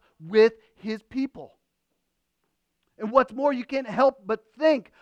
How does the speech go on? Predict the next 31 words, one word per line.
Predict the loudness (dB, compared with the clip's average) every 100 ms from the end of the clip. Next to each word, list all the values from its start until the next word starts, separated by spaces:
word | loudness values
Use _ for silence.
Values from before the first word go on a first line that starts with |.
| _
of | -2 -2 -4 -12
the | -10 0
end | 0 0
of |
the | -2
Bible | 0 0 0
when | -6 -8 -6
you | -8
hear | -12 -8 -8
this. | -2 -2 -2 -8 _ _ _ _ _ _ _ _ _ _ _ _ _ _ _ _ _ _
Revelation | -20 -20 -20 -20 -20
twenty-one, | _ -20 -20 -20 -20 -20 -20 _ _ _ _ _
"Behold, | -20 _ -14 -14 -14 -18
the |
dwelling | -20 -18 -10 -8 -8 -16
place | _ -20 -20 -20 -20
of | -20 -16
God | -12 -12 -12 _
is | -20 _
with | -20 -20 _ _ -20
man. | -20 -20 -20 -20 _ _ _ _ _
He | -18 -14
will | -12 -12
dwell | -14 -10 -6 -6 -10 -10
with | -10 -10 _
them, | -12 -12 -14 _ _ _ -18
and | -16 -10
they | -8
will | -8
be | -12 -16
his | -16 -20